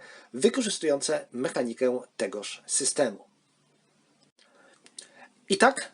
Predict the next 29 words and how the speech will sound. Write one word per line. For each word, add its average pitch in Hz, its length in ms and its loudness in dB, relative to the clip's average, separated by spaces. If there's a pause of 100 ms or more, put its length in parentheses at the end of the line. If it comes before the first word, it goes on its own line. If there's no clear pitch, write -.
na 160 100 0
łamach 220 300 6
tegoż 147 420 4
magazynu 117 480 0
w - 60 -14
osiemdziesiątym 147 580 -8
czwartym 147 380 -4
roku 107 240 -8
pojawiła 127 440 2
się 147 380 -4
właśnie 120 300 -6
pierwsza 185 540 2
wersja, 131 560 -2 (680)
e, 117 160 4
Domu 139 360 6
Pełnego 110 460 -2
Zła, 143 280 2 (320)
licząca 240 720 2
tylko 190 380 2
sto - 240 0
osiemdziesiąt 147 520 -4
paragrafów. 113 760 -2 (680)
Pełna 190 300 6
wersja 107 380 -8
natomiast, 107 520 -4
rozwinięta 139 520 0
do 127 180 2
czterystu 190 520 6
paragrafów, 113 640 -6